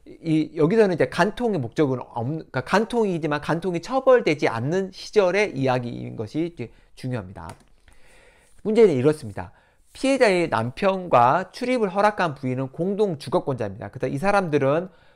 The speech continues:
주거권자로서 자기 집에 누가 들어올지 안 들어올지를 허락해 줄 수 있는 권한이 있습니다. 그런데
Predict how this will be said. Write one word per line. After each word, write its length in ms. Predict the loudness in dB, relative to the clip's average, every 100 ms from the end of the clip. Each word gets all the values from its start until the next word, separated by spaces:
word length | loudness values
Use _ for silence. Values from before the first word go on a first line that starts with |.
| _ -14
주거권자로서 1000 | 2 4 4 4 2 2 0 0 0 -2 -16
자기 260 | -6 -2 0
집에 200 | 0 0
누가 260 | 2 2 2
들어올지 420 | 2 0 2 0
안 140 | -2
들어올지를 560 | -2 -2 0 -2 -2 -6 _ _ _ -6
허락해 340 | -2 0 0
줄 140 | 0 -4
수 100 | -4
있는 320 | -6 -6 -8
권한이 580 | -6 -2 0 0 -2 -6
있습니다. 540 | -12 -8 -8 -8 -10 -16 _ _ -20 -20 -2
그런데 640 | 2 4 4 4 2 -4